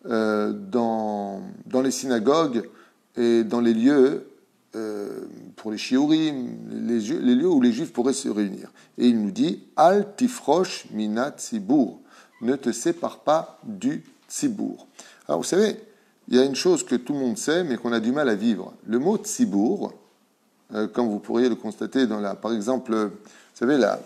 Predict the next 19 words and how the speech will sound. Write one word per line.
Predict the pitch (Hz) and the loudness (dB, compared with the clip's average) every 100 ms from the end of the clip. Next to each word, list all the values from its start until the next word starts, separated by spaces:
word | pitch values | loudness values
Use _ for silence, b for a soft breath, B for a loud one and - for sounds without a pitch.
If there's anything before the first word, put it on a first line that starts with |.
| - | -6
la | 107 | -2
vidéo | 110 110 143 | 0 2 2
qu'on | - 113 | 2 -2
a | 104 | -2
fait | 131 | -4
pour | - - | -6 -6
Charidi, | 117 104 101 98 - _ | -4 -2 -4 -6 -14 _
en | 104 104 | -8 -6
expliquant | 98 120 113 131 | -4 -4 0 0
un | 113 | -2
petit | 117 | -4
peu | 131 | -4
ce | 123 | -4
que | 117 | -4
vous, | 101 | -4
nous, | 117 104 113 | -4 -4 -6
nous | 107 107 | -6 -4
voulions | 107 117 104 | -2 -2 -4
faire, | 101 90 104 | -2 -2 -2